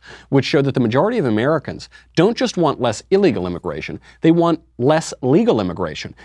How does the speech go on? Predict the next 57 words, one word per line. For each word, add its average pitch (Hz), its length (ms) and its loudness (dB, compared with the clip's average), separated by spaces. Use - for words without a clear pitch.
And 110 100 0
they 135 60 4
don't 233 180 0
just 240 180 -4
want 180 160 2
less 147 240 0
legal 202 260 2
immigration, 95 480 -4
they 190 120 4
want 220 240 2
radically 113 760 -2
less 85 320 -8
legal 90 260 -4
immigration. 87 560 -6
Right 135 200 0
now 190 120 2
we're 160 180 2
at - 20 2
about 117 220 0
one 139 120 0
point 143 240 -4
two 156 100 0
million 127 360 2
a - 20 0
year. 131 300 0
They 160 100 4
want 233 200 -2
that 165 160 0
down 120 280 0
to 120 80 0
about 101 280 0
half 143 360 -4
a 131 60 0
million. 117 500 0
And 139 260 2
why 180 220 4
is 185 300 0
that? - 220 -14
Eh, 151 100 2
well, 147 380 2
one, 143 500 0
that's - 320 -10
a 123 60 -4
million 180 400 4
people 165 240 0
a - 20 2
year 143 160 2
is 113 80 -2
a 90 60 -8
lot 101 280 0
of 101 80 -4
people 120 280 -4
to 101 100 -4
absorb 101 340 0
into 92 200 -4
a 82 40 -12
country, - 440 -6